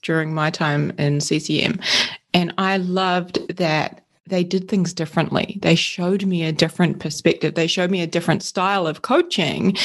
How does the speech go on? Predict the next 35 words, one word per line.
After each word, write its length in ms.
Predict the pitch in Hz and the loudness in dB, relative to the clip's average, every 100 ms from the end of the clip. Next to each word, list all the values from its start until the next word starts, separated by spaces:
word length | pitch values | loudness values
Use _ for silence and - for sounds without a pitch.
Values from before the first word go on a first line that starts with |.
| - - - | 0 -2 -2
and 240 | 190 185 | 0 2
that 280 | 180 175 175 - _ _ - | 2 0 -4 -20 _ _ -4
you 120 | 190 | -2
can 160 | 202 226 | 2 2
just, 220 | 214 - - - - | 2 -4 -10 -8 0
you 80 | 185 | 0
know, 100 | 165 | 0
add 200 | - 196 | 0 0
your 140 | 196 185 | 0 0
own 160 | 185 | 0
flavors, 400 | 208 175 151 151 | 0 0 0 0
your 100 | 175 | 2
own 120 | 165 170 | 0 0
spice 340 | 190 247 302 | 0 0 0
to 120 | - | -2
it, 280 | 165 160 - _ - | 0 0 -2 _ -4
and 220 | 190 190 | 0 0
that 160 | 202 | 0
makes 360 | 196 214 233 - | 0 0 0 -4
it 140 | 196 | 0
your 220 | 180 165 165 | 0 0 0
own. 200 | 220 440 440 - _ - - | 0 0 -2 -6 _ -20 -6
And 100 | 190 185 | 0 2
that's 180 | 220 | 2
totally 400 | - 185 180 190 175 | -2 -4 -2 0 0
okay. 440 | 170 - - - | 0 -2 0 0
Like, 180 | - 180 | 0 -2
there 160 | 196 180 | 0 0
is 160 | 180 | 0
no 140 | 190 190 | 0 0
wrong 340 | 180 175 175 | 0 0 0
way 140 | 170 160 | 0 4
to 120 | 165 | 2
do 280 | - 175 190 | 2 -2 0
it. 180 | 170 | 0